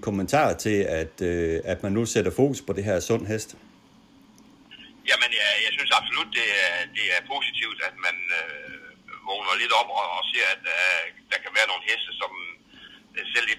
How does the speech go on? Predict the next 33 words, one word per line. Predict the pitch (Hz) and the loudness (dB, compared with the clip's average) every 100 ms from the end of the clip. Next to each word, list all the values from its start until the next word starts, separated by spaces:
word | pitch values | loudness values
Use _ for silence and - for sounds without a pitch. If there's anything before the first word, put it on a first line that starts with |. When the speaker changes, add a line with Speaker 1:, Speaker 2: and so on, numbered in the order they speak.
| 113 | 0
Speaker 2:
det | 117 | 0
blinde | 131 151 143 - | 2 2 4 4
øje | - - | 2 0
kan | - - | -4 -6
se, | - - | -4 -2
at | - | -2
ikke | - - | 0 0
er | - | 4
startberettiget, | - - 87 85 95 98 90 - | 4 2 -2 0 0 -4 -10 -4
og | 90 | -4
at | 87 | -4
der | 90 | -6
står | 117 107 | -4 -4
nogen | 104 104 | -4 -6
og | - | -4
kontrollerer | 98 113 107 110 95 | -8 -6 -2 0 2
det, | 101 90 | 2 0
og | 87 | -2
så, | - 90 92 | -2 -2 -4
og | 95 | -4
så | 98 | -2
tager | 95 95 | 0 0
det | 92 90 | 2 0
op | - - | -2 -8
og | - | -10
får | 92 90 | -10 -10
dem, | 85 85 82 | -10 -4 -2
øh, | 85 82 82 85 - - - - - | -2 -2 -4 -6 -12 -18 -16 -14 -6
henvist | 117 117 - - - | -4 0 0 -2 -6
til, | 90 87 - - | -8 -8 -8 -10
til | 113 - | -10 -4
dyrlægekontrol, | 113 107 90 92 - 107 98 | -2 0 0 -2 -8 -4 -4
jo, | - | -4